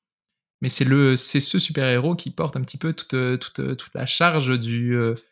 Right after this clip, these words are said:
du collectif. C'est le, c'est celui qui porte la philosophie. Aujourd'hui, on voit, on voit émerger tout un tas de modèles différents, plus participatifs. Est-ce que tu, est-ce que tu as une opinion sur, euh, le, le, le gou-, la gouvernance des collectifs ?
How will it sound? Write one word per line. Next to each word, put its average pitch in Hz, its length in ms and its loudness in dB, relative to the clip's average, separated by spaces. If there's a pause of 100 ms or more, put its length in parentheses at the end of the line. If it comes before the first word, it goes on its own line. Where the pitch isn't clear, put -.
(380)
du 117 80 -6
collectif. 123 460 2
C'est - 160 0
le, 123 180 2 (280)
c'est - 240 -6
celui 143 320 0
qui - 140 -12
porte - 220 2
la 151 80 4
philosophie. 131 520 2 (680)
Aujourd'hui, 175 280 2
on 202 80 8
voit, 139 640 8
on - 20 2
voit 135 160 6
émerger 135 380 4
tout 160 160 -2
un 139 40 2
tas 143 140 2
de 135 60 6
modèles 139 440 6
différents, 123 520 2
plus 160 200 0
participatifs. 151 960 -2
Est-ce - 120 0
que - 80 -2
tu, 156 680 2
est-ce - 100 0
que 196 80 0
tu 185 140 0
as 131 140 4
une 131 180 6
opinion 151 580 2
sur, 117 400 -2
euh, 113 320 4
le, 107 220 0
le, 110 320 -4
le 113 100 -6
gou-, 135 260 0
la 131 140 0
gouvernance 135 460 4
des 127 60 -4
collectifs ? - 560 -6